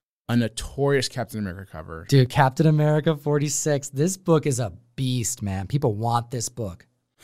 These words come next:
Speaker 1: This is gonna be a really, really expensive book. I mean, you, this is a Holocaust cover where you have Jews being put into a burner and burned alive. So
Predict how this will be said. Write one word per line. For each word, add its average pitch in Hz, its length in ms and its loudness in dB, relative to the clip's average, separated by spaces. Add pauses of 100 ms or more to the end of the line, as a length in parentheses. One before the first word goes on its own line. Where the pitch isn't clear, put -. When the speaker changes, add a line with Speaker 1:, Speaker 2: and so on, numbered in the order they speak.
Speaker 1:
This 139 180 0
is 147 100 -4
gonna 156 180 2
be 131 220 4
a 110 80 2
really, 131 500 -2
really 117 320 -4
expensive 104 500 -6
book. 95 280 -8
I - 40 -10
mean, 110 160 -4
you, 113 220 -6
this 123 260 -6
is 151 100 -2
a 147 60 4
Holocaust 120 580 0
cover 104 480 -6
where 101 140 -10
you 104 140 -8
have 113 340 -4
Jews 113 360 -2
being 113 220 -6
put 127 220 -6
into 127 320 -2
a 104 40 -2
burner 104 680 -4 (280)
and 107 160 -6
burned 113 300 -2
alive. 95 520 0
So 98 300 -6